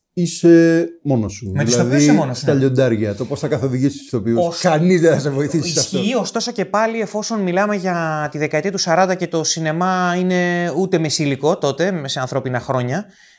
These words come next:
Speaker 2: εμ, και πάλι το παίξιμο ήταν πιο κοινό, ήτανε πιο, ε, αρχέτυπα οι ρόλοι, και άρα τα παίξιματα ήταν πιο μανιέρες, όχι επειδή οι ηθοποιοί μπαίναν σε μανιέρα, όπως λέμε ότι,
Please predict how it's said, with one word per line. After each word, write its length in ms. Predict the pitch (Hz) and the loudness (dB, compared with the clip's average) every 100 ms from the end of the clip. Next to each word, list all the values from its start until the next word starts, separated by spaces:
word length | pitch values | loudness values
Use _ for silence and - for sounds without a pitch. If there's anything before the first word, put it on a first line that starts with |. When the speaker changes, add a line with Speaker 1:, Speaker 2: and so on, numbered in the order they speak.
| - | -8
Speaker 2:
εμ, 680 | 170 170 170 170 170 170 170 - _ _ _ _ _ _ _ _ _ _ _ _ _ _ | -2 0 0 0 -2 -2 -6 -10 _ _ _ _ _ _ _ _ _ _ _ _ _ _
και 140 | - 202 | -4 -2
πάλι 360 | 233 226 214 | 2 2 0
το 140 | 202 190 | -4 -6
παίξιμο 420 | 208 208 - 202 | -6 -6 -4 -2
ήταν 180 | 202 196 | -2 -4
πιο 160 | 214 | -4
κοινό, 680 | 202 190 180 165 147 - _ | -4 0 2 2 0 -4 _
ήτανε 380 | - 151 170 170 | -14 -8 -6 -6
πιο, 560 | - 180 175 175 165 - _ _ _ | -8 -2 2 4 4 2 _ _ _
ε, 380 | - 147 147 147 143 | -12 -6 -2 -2 -2
αρχέτυπα 920 | 160 - - 185 185 - 143 123 - | -4 -4 0 2 2 0 0 0 -10
οι 140 | - 151 | -10 -4
ρόλοι, 520 | 156 156 156 180 214 - _ _ _ | 0 0 0 -2 -6 -14 _ _ _
και 140 | _ 185 | _ 2
άρα 160 | 202 | 4
τα 100 | 208 | 2
παίξιματα 400 | 190 - 214 202 | -2 -4 -2 0
ήταν 120 | 190 196 | 0 -2
πιο 160 | 208 | 0
μανιέρες, 540 | 196 180 180 202 226 214 | 0 2 2 2 2 0
όχι 140 | 240 | -4
επειδή 200 | 254 220 | -4 -4
οι 40 | |
ηθοποιοί 320 | 214 196 170 160 | -2 -2 0 0
μπαίναν 220 | 160 151 | 2 0
σε 100 | 156 | -2
μανιέρα, 280 | 143 143 143 | -6 -4 -4
όπως 160 | 143 | -6
λέμε 160 | 139 147 | -8 -8
ότι, 200 | 139 135 | -10 -12